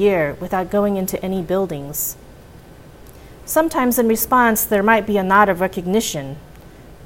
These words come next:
More often than not, their faces are blank as hard-boiled eggs. You could say the artist's performance works, his extreme acts of physical and mental endurance, are the heavyweights of projects,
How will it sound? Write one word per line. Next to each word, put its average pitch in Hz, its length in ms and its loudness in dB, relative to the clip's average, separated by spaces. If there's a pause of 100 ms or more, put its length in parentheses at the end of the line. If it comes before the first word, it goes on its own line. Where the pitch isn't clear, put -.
(100)
More 233 240 6
often 214 260 6
than 190 160 2
not, 196 360 4 (120)
their 180 140 -2
faces 202 600 0
are 170 140 -2
blank 180 320 0
as 165 120 -6
hard-boiled 175 640 -2
eggs. 165 520 -2 (1500)
You 262 100 0
could 277 160 2
say 311 280 4
the 285 160 2
artist's 262 320 6
performance 247 580 4
works, 185 540 0
his 220 180 2
extreme 254 580 0
acts 214 320 0
of 202 80 0
physical 220 720 2
and 190 160 0
mental 202 340 0
endurance, 175 800 -2 (600)
are 196 100 4
the 190 160 0
heavyweights 180 480 2
of 156 160 -8
projects, 143 680 -4